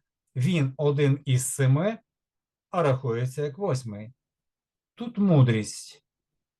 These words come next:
яка необхідна, розум, що має мудрість.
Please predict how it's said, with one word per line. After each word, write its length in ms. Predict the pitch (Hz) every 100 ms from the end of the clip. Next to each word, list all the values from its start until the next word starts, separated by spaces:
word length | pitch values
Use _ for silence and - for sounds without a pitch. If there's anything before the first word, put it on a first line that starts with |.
| _
яка 320 | 135 131 131
необхідна, 760 | 123 117 110 - 151 165 180 -
розум, 580 | 147 170 180 170 202 196 _ _ _ _
що 360 | - - 185
має 260 | 165 143 147
мудрість. 720 | 143 101 98 104 - -